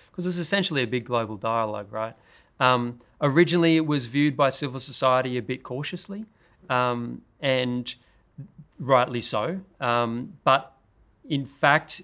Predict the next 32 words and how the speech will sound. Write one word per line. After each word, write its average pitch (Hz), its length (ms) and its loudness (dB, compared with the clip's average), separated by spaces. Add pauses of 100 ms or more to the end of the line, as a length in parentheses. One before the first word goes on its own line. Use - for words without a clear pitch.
a 139 60 -4
lot 127 220 4
of 135 60 -2
the 135 60 -2
same 131 380 -2
people 131 380 -6
that 120 260 -2 (260)
were 123 220 -2
cautious 135 560 -4
or 127 100 -6
critical 131 440 -6
about 120 260 0
M 120 140 -2
M 117 160 -4
S 117 160 -8
D 117 280 -4 (280)
from 143 320 2
civil 131 280 -6
society 120 680 0 (200)
came 135 280 0
to - 100 -6
view 120 260 -2
it 123 60 0
as 107 120 -4
a 113 40 -8
very 113 240 0
legitimate 113 520 -4
and 113 400 -6
actually 117 340 -8
a 104 60 -6
meaningful 113 440 -6
process. 151 600 -8